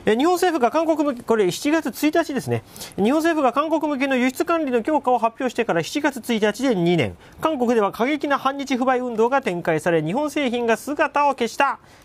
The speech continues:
ありましたね。日本製品ボイコットをやりましたよね。その韓国で今、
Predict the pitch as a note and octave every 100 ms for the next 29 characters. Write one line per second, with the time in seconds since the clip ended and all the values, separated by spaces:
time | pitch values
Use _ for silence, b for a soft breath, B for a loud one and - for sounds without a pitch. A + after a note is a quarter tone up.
0 | B G#2+ A#2+ B2+ C3 - C#3+ D3+ D3+ D3
1 | D3 D#3+ D3+ D#3+ D3 D3+ C#3 D#3 E3+ -
2 | E3 D#3+ D#3 E3 G3+ G#3 G3+ D3+ D3+ G#3
3 | A#3+ A3+ C#3 - B B B B - D#4
4 | E4 D#4+ D#4 C4 G#3+ F3+ G#3+ C#3+